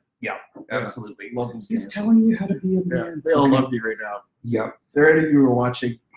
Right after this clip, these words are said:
Speaker 2: go fuck yourself.
Speaker 1: Y-, yeah, go, go
Speaker 2: Yeah.
Speaker 1: on Brian's Twitter and
Speaker 2: Yeah.
Speaker 1: enjoy.
Speaker 2: Tell me how
Speaker 1: Okay.
Speaker 2: to be a man by showing me how to avoid checked baggage fees. Like, oh yeah.
Speaker 1: Oh my God. Yeah.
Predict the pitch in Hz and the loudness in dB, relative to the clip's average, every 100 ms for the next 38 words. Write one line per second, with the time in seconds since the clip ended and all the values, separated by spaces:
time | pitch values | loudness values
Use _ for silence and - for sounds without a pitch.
0 | _ - 131 123 113 120 104 101 - 135 | _ -4 -2 -2 -4 -6 -12 -14 0 2
1 | 143 127 123 120 135 139 135 147 143 139 | 4 4 2 4 4 6 6 6 6 6
2 | 127 - 127 123 117 117 113 127 107 104 | 4 2 2 4 4 2 0 -4 -4 -6
3 | 107 _ 160 170 165 151 156 139 131 131 | -10 _ -2 0 2 0 0 2 2 2
4 | 131 117 - 107 107 - 131 131 123 123 | 0 -2 -10 -8 -10 -6 -2 0 0 0
5 | 123 113 113 117 110 _ _ _ - 127 | -4 -8 -8 -8 -8 _ _ _ -10 -8
6 | 123 117 113 113 - 117 104 104 - - | -6 -6 -4 -6 -6 -6 -6 -8 -16 -14
7 | 110 113 117 110 98 - - 123 - - | -12 -6 -4 -4 -8 -12 -12 -12 -12 -16
8 | - - - - - - 302 302 | -10 0 0 0 -6 -12 -6 -6